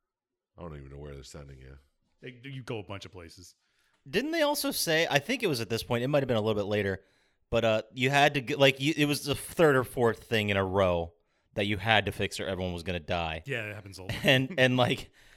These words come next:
Speaker 3: I think Hammond said something along the lines of, "Can't we ever get a break? Jesus." And it's just
Speaker 1: <laughs> Yeah, he's like, "Oh, now this.
Speaker 2: Yeah.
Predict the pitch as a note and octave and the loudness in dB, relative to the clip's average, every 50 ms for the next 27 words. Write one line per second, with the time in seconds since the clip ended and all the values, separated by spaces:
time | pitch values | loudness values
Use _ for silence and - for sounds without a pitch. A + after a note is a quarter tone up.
0 | _ _ _ _ _ _ _ - B2+ C3+ B2+ - - D#3 D#3 D#3 C#3+ - - - | _ _ _ _ _ _ _ 2 2 2 2 2 0 0 0 0 -2 -8 -12 -8
1 | - C3 C3 C3+ C#3 C3+ B2 A2+ - - A#2 A2+ G#2 - - A#2 G#2+ G#2+ A2 A2 | -4 0 0 0 0 0 -2 -4 -4 -4 -4 -4 -4 -4 -6 -4 -4 -2 -2 -2
2 | G#2+ G#2 G#2 G#2+ A2 G2 A2 - - - D4+ E4+ D#4+ D4+ D4 C#4+ D4 D4 C#4+ D#4 | -2 -2 -2 -4 -4 -4 -6 -8 -4 -2 0 0 0 0 0 0 0 -2 -2 -4
3 | G#3+ C#4 C4 B3 C#4+ - - G3+ A3 A#3 B3+ D4 D4 - - - - D4 D4+ D4 | -4 -4 -4 -4 -6 -6 -4 -4 -2 -2 -2 -2 -6 -10 -12 -8 -4 -4 -2 -2
4 | C#4 C4 B3+ B3+ E3 A#2+ G#2 B2 G#2 - C4 B3+ - - A2 A3+ F#3 - - G2 | -4 -6 -6 -6 -6 -6 -8 -8 -6 -4 -4 -4 -4 -4 -6 -6 -8 -8 -8 -10
5 | F#2 - - - - C#3 A#2+ A2 F2+ F#2 G2 G2 G2 G2 G#2+ G#2 F#2 F#2+ F#2+ G2 | -10 -10 -10 -14 -12 -8 -6 -6 -4 -4 -6 -6 -6 -6 -4 -6 -6 -6 -6 -6
6 | G2 F#2+ F#2+ F2 G2 G2 F2+ E2+ D#2+ D2+ - - - - E2+ | -6 -6 -4 -4 -4 -4 -4 -6 -8 -10 -12 -14 -14 -12 -10